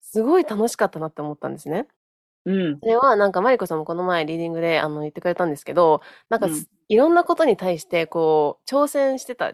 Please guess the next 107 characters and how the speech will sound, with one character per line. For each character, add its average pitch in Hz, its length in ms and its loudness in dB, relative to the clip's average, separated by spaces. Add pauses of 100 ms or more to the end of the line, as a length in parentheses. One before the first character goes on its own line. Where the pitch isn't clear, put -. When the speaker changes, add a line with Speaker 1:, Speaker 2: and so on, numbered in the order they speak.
Speaker 1:
時 156 160 -16
期？ - 260 -16 (140)
Speaker 2:
う 180 60 -4
ん。 - 20 -2
Speaker 1:
な 165 60 -6
ん - 20 -4
か 156 40 -8
本 208 140 -2
当 240 80 2
に 240 200 2 (100)
先 285 300 -4
も 285 440 6
な 214 100 -4
ん 202 40 -6
か 175 180 2
後 247 180 2
も 165 80 -2
わ 170 100 0
か 254 120 0
ん 254 60 0
な 202 60 6
い 170 80 2
け 165 60 -2
ど、 156 100 -2
と 190 100 -4
り 269 120 0
あ 269 60 2
え 262 60 -2
ず 240 400 -4
や 180 200 -4
る 233 160 2
し - 120 -16
か 156 120 -12
な 202 120 -2
い 170 100 -2
み 151 100 -8
た - 120 -4
い - 40 -2
な 208 340 -6 (160)
<laughs> - 160 -10
Speaker 2:
う 180 80 -2
ん。 156 140 -6
Speaker 1:
状 214 180 -8
態 226 160 -4
だ 240 80 0
っ 233 80 -4
た 185 80 -2
か 160 120 -2
ら 160 80 -2
す 202 100 -10
ご 233 120 4
い 226 60 2
楽 190 220 -2
し - 60 -14
か 202 100 -2
っ 190 80 -4
た 165 80 -8
ん 156 40 -8
だ 156 80 -6
ろ 156 100 -8
う 156 40 -8
な 208 220 2
と 175 100 -4
思 156 160 -4
っ - 60 -14
て、 247 400 0 (280)
な 214 120 -2
ん 196 40 -10
か 170 320 2 (160)
そ - 140 -8
の 302 120 -2
時 349 240 -4
に 170 360 -4 (140)
な 208 160 0
く - 100 -16
て、 185 240 -2
「今 262 260 2
あ 226 80 2
る 226 80 2
も 175 140 -4
の 165 60 -6
っ - 40 -12
て 151 120 -10
何 190 180 -4
で 160 100 -4
す - 120 -18
か？」 233 100 2
っ - 160 -8
て 156 140 0
言 160 120 -8
わ 175 100 -4
れ 185 100 -2
た 185 100 -2
ら、 160 160 -2
あ、 156 60 -4
お 151 120 -4
金 165 260 -6
だ 160 100 -2
っ 160 80 -8
て - 80 -8
思 135 120 -6
っ - 40 -16
た 139 100 -10
ん 143 40 -8
で 151 60 -14
す - 80 -16
よ。 - 120 -8